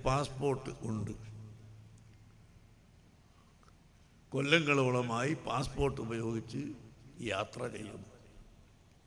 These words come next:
അത് ഇന്ത്യൻ പൗരനാണ് എന്നതിൻ്റെ ഒന്നാം നമ്പർ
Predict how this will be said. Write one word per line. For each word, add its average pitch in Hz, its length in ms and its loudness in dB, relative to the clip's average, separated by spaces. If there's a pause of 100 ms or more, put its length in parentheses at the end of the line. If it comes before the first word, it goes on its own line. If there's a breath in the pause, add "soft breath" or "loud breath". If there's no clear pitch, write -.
(920)
അത് 151 120 2 (180)
ഇന്ത്യൻ 165 320 4 (140)
പൗരനാണ് 127 640 6 (920)
എന്നതിൻ്റെ 117 520 2 (240)
ഒന്നാം 139 400 6
നമ്പർ 117 240 0